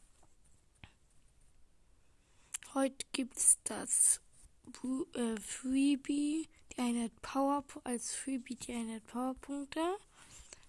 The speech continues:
Die machen wir auf Squeak. Yeah, jetzt haben wir schon für Squeak neunhundertneununddreißig von eintausendvierhundertvierzig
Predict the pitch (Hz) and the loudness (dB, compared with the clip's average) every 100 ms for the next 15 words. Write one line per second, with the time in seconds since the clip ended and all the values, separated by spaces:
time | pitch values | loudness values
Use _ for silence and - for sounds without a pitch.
0 | - - 247 233 247 220 240 240 - 220 | -8 -2 -2 -2 -4 -2 -2 -2 -2 -4
1 | 220 202 - - - - - - - - | -4 -6 -10 -12 -16 -20 -20 -20 -20 -20
2 | - - - - - - - - 240 247 | -20 -20 -20 -20 -10 -6 -6 -6 -2 0
3 | 247 254 285 320 349 349 349 349 349 349 | 2 4 4 2 0 -4 -4 0 0 -2
4 | 359 - - - - - - _ _ - | -6 -16 -20 -20 -20 -20 -20 _ _ -20
5 | - - - - - - - _ - _ | -20 -20 -20 -20 -20 -20 -20 _ -20 _
6 | - - _ - - - _ _ - - | -20 -20 _ -20 -20 -20 _ _ -20 -20
7 | _ _ - - 302 320 311 302 294 285 | _ _ -20 -4 0 2 4 2 2 2
8 | 269 262 262 262 277 277 277 277 262 269 | 2 2 2 0 -2 0 0 -2 -2 -4
9 | - - 277 - 277 294 285 277 - 262 | -4 -4 -6 -2 0 0 0 -4 -2 0
10 | 262 254 247 262 254 247 - 254 254 247 | 0 0 0 -2 -2 -6 -4 -2 0 0
11 | 269 262 - 269 254 254 240 - 262 240 | 0 -2 -2 -2 0 -2 -4 -2 -2 -2
12 | - 214 | -8 -8